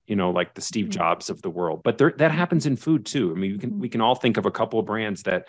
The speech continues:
Speaker 1: it's very founder led, and it's, it speaks to that. And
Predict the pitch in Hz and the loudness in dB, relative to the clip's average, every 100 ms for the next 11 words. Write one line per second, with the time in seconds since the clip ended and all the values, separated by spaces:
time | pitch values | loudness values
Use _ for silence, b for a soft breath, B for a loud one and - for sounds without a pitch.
0 | B B _ - 110 110 104 110 101 98 | B B _ 2 2 2 4 6 6 4
1 | - _ _ _ _ 104 95 98 85 90 | 2 _ _ _ _ -2 2 4 2 0
2 | 90 90 110 - 107 - 113 107 - 82 | -2 -4 -8 -12 -12 -4 -4 -4 -2 0
3 | 78 B B B B _ 110 110 101 | -2 B B B B _ -2 2 2